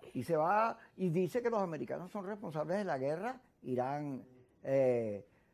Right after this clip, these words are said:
Ucrania, Rusia. Lo dice, porque eso es verdad. Es cierto que Putin invadió, y eso tiene una culpa y una responsabilidad, pero ahí está esa guerra,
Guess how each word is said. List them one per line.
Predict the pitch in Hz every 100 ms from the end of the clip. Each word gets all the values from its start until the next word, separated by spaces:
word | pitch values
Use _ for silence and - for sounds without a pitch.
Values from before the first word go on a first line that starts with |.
| _ -
Ucrania, | 113 123 147 139 143 139
Rusia. | 139 254 - 104 - _ -
Lo | 123
dice, | 123 233 - 98 - _ _ _ _
porque | 113 107 120
eso | 117 175
es | 117
verdad. | 107 107 80 - _ - - _ _ _ _ _ _ _ _ _ _ -
Es | 107 90
cierto | - 156 156 240
que | 226
Putin | 214 156 170 175
invadió, | 175 143 131 220 220 131 - _ _ _ _ -
y | 120
eso | 110 151
tiene | 156
una | 175 196
culpa | 208 220
y | 240
una | 196
responsabilidad, | 175 147 156 123 110 95
pero | 135 127 127
ahí | 120 123
está | 139 214
esa | 214 302
guerra, | 254 208 240